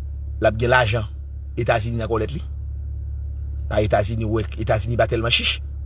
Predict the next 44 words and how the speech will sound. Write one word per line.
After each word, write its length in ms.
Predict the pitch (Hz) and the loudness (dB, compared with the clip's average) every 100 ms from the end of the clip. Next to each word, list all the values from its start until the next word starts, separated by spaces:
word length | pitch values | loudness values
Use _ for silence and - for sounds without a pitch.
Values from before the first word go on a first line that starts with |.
| - | 2
Karant 240 | 120 120 | 4 4
milyon 320 | 131 131 127 110 | 2 0 2 0
gout 160 | 107 | -2
pou 160 | 107 117 | 0 0
antre-, 160 | 120 117 | 0 0
menm 80 | 127 | 2
di 160 | 123 127 | 2 2
milyon 160 | 123 | 2
gout, 160 | 110 107 | 0 0
dezole, 240 | 107 107 | 0 2
milyon 240 | 120 131 123 | 2 4 4
dola 240 | 131 117 - - - - - | 4 2 0 -6 -8 -8 0
pou 100 | 120 | 2
antrenman 400 | 127 131 120 117 | 2 2 2 2
mil 160 | 123 | 2
moun. 220 | 147 214 226 - - - - - - - - - - - - | 2 2 -2 -6 -6 -6 -6 -8 -8 -8 -8 -8 -8 -8 -2
Fè 140 | 131 | 4
kalkil 240 | 143 135 117 | 6 4 0
la, 140 | 107 | 0
ti 80 | 110 | -2
moun. 160 | 101 - - - - - | -6 -8 -10 -10 -10 0
Karant 260 | 131 131 147 165 | 4 6 4 2
milyon 240 | 165 151 151 | 2 2 2
dola 180 | 156 | 2
pou 160 | 139 135 | 2 2
antrenman 400 | 127 135 131 139 | 0 0 0 0
mil 240 | 127 135 | 2 0
sòlda. 380 | - 123 104 101 - - - - - | 0 0 0 -4 -8 -10 -8 -8 -2
Ban 140 | 131 147 | 2 4
m 20 | |
bon 140 | 147 | 6
kalkil 320 | 135 127 131 | 4 2 2
la 100 | 131 | 2
byen 160 | 127 135 | 2 0
pou 80 | 127 | 0
ka 80 | 117 | 0
konnen 240 | 127 131 | 0 -2
kòman 240 | 135 120 | 0 0
antrenman 320 | 117 123 113 113 | 0 0 0 -2
koute 240 | 117 131 | -2 0
pa 80 | 117 | 0
tèt 160 | 107 | 0
de 80 | 101 | -2
sòlda. 320 | 101 101 98 | -2 -2 -2